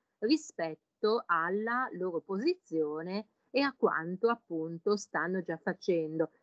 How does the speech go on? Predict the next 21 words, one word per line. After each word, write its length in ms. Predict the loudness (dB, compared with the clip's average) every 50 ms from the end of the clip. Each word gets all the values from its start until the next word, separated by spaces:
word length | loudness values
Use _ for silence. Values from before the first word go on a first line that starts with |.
| _ _ _
in 180 | 6 8 8
modo, 580 | 8 8 6 6 6 6 6 4 4 2 2 0 -2
ripeto, 640 | 0 0 0 2 4 6 6 6 6 2 -2 -4 -2
da 160 | 0 0 -2 0
creare 800 | -2 -2 0 2 2 2 2 2 0 0 0 0 -2 -2 -4 _ _ _ _ _ -16 -6
il 120 | -4 -4 2
più 160 | 4 4 4
possibile 1000 | 6 4 4 4 2 -2 -2 -2 -2 0 2 4 4 6 6 6 6 4 2 0 0
una 360 | 2 4 4 4 4 4 4
rete 800 | 6 6 6 6 4 0 -6 _ _ -2 0 2 4 4 2 2 -4
di, 380 | -8 -6 -4 -2 0 0 -2 -2 _ _ _ _ _ _ _
eh, 300 | -2 0 0 0 -2 -2
partecipazione 1400 | 0 -2 -2 0 2 4 4 4 2 -2 -2 0 -2 -2 -2 _ _ 0 2 4 2 2 2 0 0 0 -2 -2 0
in 280 | 0 0 0 0 -2
primis 480 | -4 -2 -2 0 2 2 2 2 0 -2
tra 200 | -6 -4 -4 -2
di 140 | -2 -2 0
noi, 380 | 2 2 2 2 2 0 -2
per 200 | -2 -2 -2 -2 8
poi 260 | 8 10 10 10 8
capire, 800 | 6 2 0 0 -2 -4 -4 0 0 0 0 0 -2 -4 -6 -8